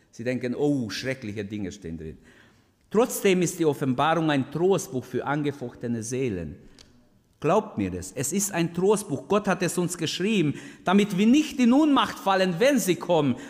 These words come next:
damit wir vorher wissen, und die Offenbarung soll Trost geben, wie wir schon in der Einleitung gehört haben. Danke. Du hast nicht gespickt bei mir, <laughs> was ich predige. Aber der Herr hat dich geleitet. Schön, freut mich.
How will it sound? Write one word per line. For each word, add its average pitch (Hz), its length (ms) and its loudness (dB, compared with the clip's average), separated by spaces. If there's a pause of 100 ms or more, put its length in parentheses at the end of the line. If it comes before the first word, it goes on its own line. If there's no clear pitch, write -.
(160)
damit 233 280 2
wir 240 140 2
vorher 262 500 2
wissen, 247 340 0
und 180 140 0
die 190 60 4
Offenbarung 220 680 2
soll 247 420 4 (380)
Trost 302 520 4
geben, 175 260 2
wie 285 140 0
wir 285 120 2
schon 262 200 2
in 262 120 2
der 247 120 2
Einleitung 247 500 2
gehört 214 380 4
haben. 156 260 2 (380)
Danke. 220 540 0 (880)
Du 165 100 -2
hast 202 180 0
nicht 233 180 -4
gespickt - 580 -6
bei 131 160 2
mir, 120 280 0 (140)
<laughs> - 120 -18
was 277 240 -8
ich 170 160 -8
predige. 151 600 -10 (600)
Aber 139 160 -10
der 165 100 0
Herr 170 120 2
hat 160 120 -2
dich 147 120 -6
geleitet. 104 560 2
Schön, 92 400 -2
freut 98 380 -6
mich. 73 140 -14